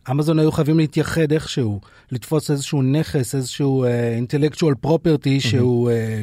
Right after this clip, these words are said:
Speaker 1: חזק וגדול, ובגלל שזה אמזון, בגלל שיש כיסים מאוד עמוקים שם, הם היו מוכנים לשלם כל סכום. ספציפית, ג'ף בזוס הוא, אה, מעריץ גדול של, אה, שר
Speaker 2: של שר
Speaker 1: הטבעות
Speaker 2: הטבעות.
Speaker 1: ושל טולקין,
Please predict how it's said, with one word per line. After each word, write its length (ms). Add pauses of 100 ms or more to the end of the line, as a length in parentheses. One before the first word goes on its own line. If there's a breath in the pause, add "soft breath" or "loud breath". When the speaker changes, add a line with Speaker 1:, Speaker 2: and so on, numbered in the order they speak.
Speaker 1:
חזק 460
וגדול, 480 (1200 loud breath)
ובגלל 280
שזה 280
אמזון, 360
בגלל 200
שיש 180
כיסים 360
מאוד 200
עמוקים 440
שם, 320 (400 soft breath)
הם 100
היו 100
מוכנים 340
לשלם 320 (100)
כל 260
סכום. 360
ספציפית, 640
ג'ף 220
בזוס 540
הוא, 340
אה, 280
מעריץ 360
גדול 320
של, 380
אה, 180 (540 soft breath)
שר 200
Speaker 2:
של 20
שר 80
Speaker 1:
הטבעות 280
Speaker 2:
הטבעות. 160
Speaker 1:
ושל 140
טולקין, 380